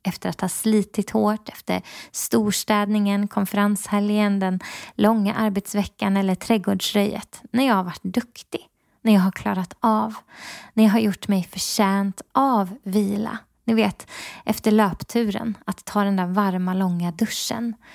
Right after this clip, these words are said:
Men om vila skulle vara någonting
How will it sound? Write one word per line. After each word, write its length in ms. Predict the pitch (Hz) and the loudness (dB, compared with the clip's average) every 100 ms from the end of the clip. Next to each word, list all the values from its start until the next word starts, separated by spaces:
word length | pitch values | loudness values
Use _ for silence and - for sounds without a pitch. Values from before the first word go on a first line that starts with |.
| - - _ | -20 -20 _
Men 220 | 220 226 - _ _ _ | 0 0 -2 _ _ _
om 240 | 226 220 | 2 4
vila 560 | 208 269 247 214 214 214 | 2 2 2 2 2 0
skulle 400 | - - 247 226 | -2 -6 0 2
vara 220 | 220 226 | 4 4
någonting 480 | 196 202 190 196 202 | 2 0 0 -2 -2